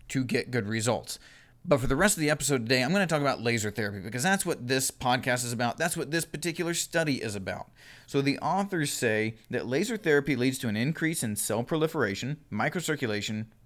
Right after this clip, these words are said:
vascular neoformation, and collagen production, thus decreasing soft tissue degeneration of the muscle, fascia, ligament, and cartilage. It also has an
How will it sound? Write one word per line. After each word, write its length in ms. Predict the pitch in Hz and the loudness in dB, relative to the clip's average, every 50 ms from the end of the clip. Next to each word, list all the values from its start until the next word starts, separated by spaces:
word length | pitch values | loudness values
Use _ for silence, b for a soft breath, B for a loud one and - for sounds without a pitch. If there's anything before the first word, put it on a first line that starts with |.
| - - | -8 -6
vascular 640 | 131 160 185 180 - - 175 175 180 175 165 - | -2 0 0 -2 -2 -2 0 0 0 0 -2 -2
neoformation, 920 | - 143 160 170 151 123 117 - - 107 104 104 101 101 104 - 123 123 135 B B B B B B B B B | -2 0 2 4 4 2 2 0 -2 -4 -2 -2 -2 -4 -4 -4 -4 -6 -6 B B B B B B B B B
and 140 | - - | -16 -10
collagen 460 | - - 135 143 156 156 147 151 139 123 | -4 0 0 2 2 2 0 -2 -2 0
production, 520 | 135 127 120 113 113 - - 156 170 180 B B B B B - | 2 2 2 2 2 -2 -4 -4 -4 -4 B B B B B -8
thus 280 | 107 127 143 175 - | 0 0 0 0 0
decreasing 520 | - 151 165 147 - 139 139 135 170 165 156 | -2 -4 -4 -2 0 -2 0 0 0 -2 -2
soft 420 | - - 117 104 123 160 - - | -2 -2 0 0 0 -2 -2 -2
tissue 280 | 127 113 110 - 131 127 | -4 -2 -2 -2 -4 -4
degeneration 600 | 113 117 107 117 113 110 107 107 113 113 - 131 | -4 -4 -4 -2 -2 0 0 0 -2 -2 -2 -2
of 80 | 113 | -2
the 60 | 104 | -2
muscle, 320 | 101 98 101 107 - 123 117 | -2 -2 -2 -2 -4 -6 -4
fascia, 320 | - 95 87 107 - 107 | -4 -4 -4 -4 -4 -6
ligament, 340 | 98 95 95 98 98 - - | -6 -4 -4 -4 -6 -8 -8
and 80 | 95 - | -10 -10
cartilage. 580 | - - 180 202 135 107 95 104 131 - - B B B B B B B | -2 0 2 2 2 0 -4 -6 -8 -8 -12 B B B B B B B
It 120 | - 110 104 | -2 0 2
also 260 | 104 120 127 139 131 | 2 0 0 0 0
has 200 | 135 127 131 127 | 0 0 2 0
an 180 | 131 120 - | -2 -4 -4